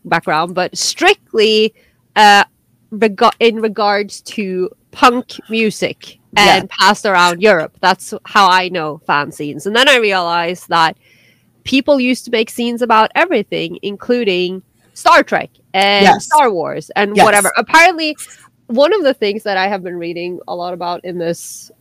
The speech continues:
Speaker 1: uh, in this book that keeps coming up, I cannot not remember what it was called. There is this one sci-fi show that they keep mentioning that I had never heard about that now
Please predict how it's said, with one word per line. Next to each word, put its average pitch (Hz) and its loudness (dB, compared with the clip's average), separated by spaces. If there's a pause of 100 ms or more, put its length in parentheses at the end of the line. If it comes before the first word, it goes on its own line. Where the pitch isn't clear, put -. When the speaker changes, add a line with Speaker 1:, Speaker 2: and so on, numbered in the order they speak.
Speaker 1:
uh, 165 0
in 175 -2
this 170 0
book - -4
that 170 -2
keeps - -6
coming 165 -10
up, 175 -8 (100)
I 175 -2
cannot 170 -6 (360)
not 180 -6
remember 190 -6
what 202 -6
it 202 -6
was 226 -6
called. 370 -12 (1300)
There 247 4
is 285 2
this 277 -2
one 247 2
sci-fi 226 4
show 160 0 (300)
that 190 4
they 196 4
keep 196 0
mentioning 180 2
that 175 0
I 180 0
had 180 0
never 190 2
heard 277 6
about 185 4
that 185 4
now 185 2